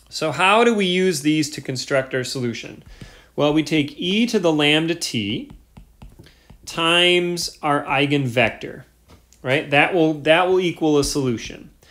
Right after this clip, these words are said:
And in this case, we're gonna have e to the, let me remind myself, negative three plus two I t,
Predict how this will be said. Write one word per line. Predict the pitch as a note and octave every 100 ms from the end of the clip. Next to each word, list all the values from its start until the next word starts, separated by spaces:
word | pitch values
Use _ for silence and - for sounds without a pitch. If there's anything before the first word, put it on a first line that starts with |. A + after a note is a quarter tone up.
| - - - _
And | C#3 C#3 C#3
in | C#3
this | E3+ F3
case, | - D#3 D3
we're | D3
gonna | C#3
have | B2+ A2+
e | D#3+ E3 F3 F3+ F3+ F3+
to | - D#3 D3
the, | C#3+ C#3+ C#3+
let | C3+
me | C#3
remind | C3+ C3 C3+ C3
myself, | C3 C3 C#3+ D3+ D3
negative | D3 F3 E3+
three | - F3
plus | F3+ D#3 D#3 -
two | - F3+
I | B2+ G#2+ A2 A#3 B3+ _ - - _ _ _ _ _ _ - _ _ - _ - _ _ _ _ _ _ _ _ _ - - _ _ - - _ _ - _ _ - _ - - _ -
t, | - F3+ C3+ G3+ C4+